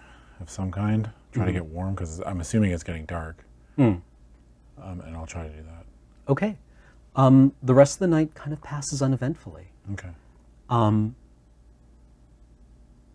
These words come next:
Speaker 2: you wake up. It's the morning of Biss.
Speaker 1: Yeah. Is the owl still there?
Speaker 2: Look for it.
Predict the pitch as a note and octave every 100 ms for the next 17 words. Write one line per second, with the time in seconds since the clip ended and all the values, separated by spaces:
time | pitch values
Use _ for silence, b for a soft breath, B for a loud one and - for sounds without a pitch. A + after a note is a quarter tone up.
0 | - _ - - - - - - - -
1 | - - B2+ A2+ A2+ A#2 B2 - - -
2 | - - - - _ _ - - - _
3 | - - - _ - - - - C#3+ -
4 | - B2 A#2+ A2 G#2+ G2+ G#2+ F#2+ - -
5 | - - - - - _ F#2+ F2 - _
6 | - - - _ _ _ - - G#2 G2+
7 | G#2 A2 - B2+ C#3 - - - - -
8 | - - - _ _ _ _ C3+ C3+ -
9 | F#2